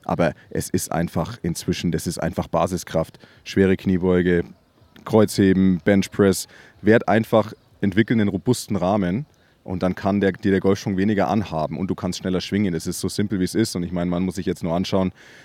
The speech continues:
die ganzen Jungs, die jetzt achtzehn, neunzehn, zwanzig sind, Kurzschläge keiner mehr. Und die aller-, allermeisten sind <laughs> einfach wirklich Athleten. Das sind Athleten inzwischen, weil sie wissen, wenn ich mich verletze, ist das ein Riesenproblem für die Karriere. Und wenn ich kurz schlage, ist es auch ein Riesenproblem für die Karriere.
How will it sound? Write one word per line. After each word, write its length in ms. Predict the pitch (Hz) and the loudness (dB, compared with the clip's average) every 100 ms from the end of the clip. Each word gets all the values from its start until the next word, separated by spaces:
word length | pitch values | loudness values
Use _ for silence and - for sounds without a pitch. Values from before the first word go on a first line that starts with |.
| - | -10
die 60 | 95 | -2
ganzen 300 | 98 98 95 | 0 0 0
Jungs, 200 | 98 101 | 0 0
die 80 | 92 | -2
jetzt 120 | - | -2
achtzehn, 240 | 95 - | -6 -4
neunzehn, 240 | 95 95 87 | -6 -6 -4
zwanzig 340 | 95 98 95 | -4 -4 -6
sind, 140 | 95 | -6
Kurzschläge 360 | 90 - - 98 | -2 -2 0 -2
keiner 260 | - 101 113 | 2 2 2
mehr. 220 | 117 127 - - - _ | 2 0 -6 -20 -20 _
Und 200 | - 101 | -6 -2
die 180 | 95 98 _ - | 0 0 _ 0
aller-, 300 | 113 120 113 | 4 4 4
allermeisten 640 | 98 98 87 98 - 95 | 4 4 4 2 0 0
sind 160 | 90 92 | 0 2
<laughs> 40 | |
einfach 380 | 92 101 92 - | 0 0 -4 0
wirklich 540 | 98 - 98 95 - _ _ _ _ - | 0 2 0 -2 -8 _ _ _ _ -10
Athleten. 540 | 90 85 92 - 85 | -6 -2 -2 -2 -6
Das 160 | 87 - | -6 -4
sind 140 | 120 | -2
Athleten 420 | 92 95 120 120 | -2 0 0 0
inzwischen, 440 | 110 101 107 101 98 | -2 -2 -2 -2 2
weil 160 | 95 | 2
sie 120 | 107 95 | 2 0
wissen, 300 | - 123 104 | 0 2 2
wenn 120 | 107 | 2
ich 80 | 110 | 2
mich 140 | 104 | 0
verletze, 340 | 95 98 - | 2 0 0
ist 120 | 113 104 | -4 -4
das 80 | |
ein 60 | 98 | -4
Riesenproblem 400 | 107 113 104 107 | -6 -4 -2 -2
für 80 | 104 | -4
die 60 | |
Karriere. 420 | 98 95 101 139 160 - - | -4 0 0 0 -4 -8 -12
Und 120 | 104 | -2
wenn 100 | 104 | 0
ich 120 | 120 - | 0 2
kurz 180 | 143 | 0
schlage, 220 | - 139 139 | 2 -2 -2
ist 60 | |
es 80 | 127 | -2
auch 140 | - | -2
ein 80 | 175 | 0
Riesenproblem 440 | 139 113 104 98 92 | 0 0 2 0 0
für 80 | |
die 80 | 92 | -2
Karriere. 460 | - 92 90 92 | 0 0 2 2